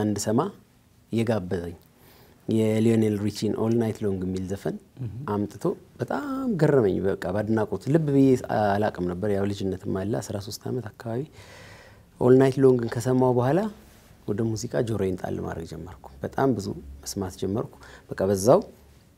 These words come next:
Speaker 1: ተለክፌ ቀረው ማለት ይቻላል። የ-፣ የዜማ አድናቂ ሆንኩኝ። የሙዚቃ
Speaker 2: ጓደኞችህ በኋላ ላይ ውጣ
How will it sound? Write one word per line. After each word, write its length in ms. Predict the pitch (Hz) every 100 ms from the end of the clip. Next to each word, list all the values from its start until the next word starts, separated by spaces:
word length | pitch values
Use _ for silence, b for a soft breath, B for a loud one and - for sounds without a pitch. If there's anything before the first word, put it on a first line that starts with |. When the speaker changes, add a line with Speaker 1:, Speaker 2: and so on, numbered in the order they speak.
| _ -
Speaker 1:
ተለክፌ 340 | 104 101 - 98
ቀረው 260 | 92 107 127
ማለት 260 | 104 101
ይቻላል። 380 | - - 82 85 - _ _
የ-፣ 140 | 95 107 104 - -
የዜማ 340 | 104 117 120 101
አድናቂ 400 | 101 107 101 -
ሆንኩኝ። 340 | 90 87 - - _ -
የሙዚቃ 420 | 98 101 98 98
Speaker 2:
ጓደኞችህ 600 | 120 117 120 120 120 147
በኋላ 260 | 117 110 107
ላይ 140 | 117 147 -
ውጣ 140 | 117